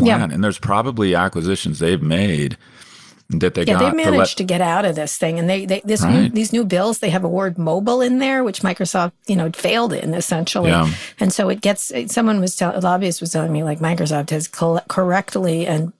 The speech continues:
Speaker 1: uh, not correctly, has deftly gotten out of these bills because of wording
Speaker 2: Yeah.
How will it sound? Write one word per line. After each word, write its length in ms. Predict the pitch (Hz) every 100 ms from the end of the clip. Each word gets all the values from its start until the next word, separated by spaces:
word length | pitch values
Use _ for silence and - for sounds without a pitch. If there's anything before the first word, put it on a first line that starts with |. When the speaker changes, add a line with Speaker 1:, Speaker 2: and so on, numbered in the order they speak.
| _ -
Speaker 1:
uh, 120 | 170
not 160 | 196 -
correctly, 440 | 185 165 160 156 - - -
has 280 | - 170 -
deftly 580 | - 175 220 - - 151
gotten 340 | 180 165 196
out 200 | 160 165
of 120 | 190 147
these 200 | 143 -
bills 500 | 156 156 151 156 -
because 320 | 156 156 160
of 80 | 156
wording 540 | 156 160 - -
Speaker 2:
Yeah. 40 | -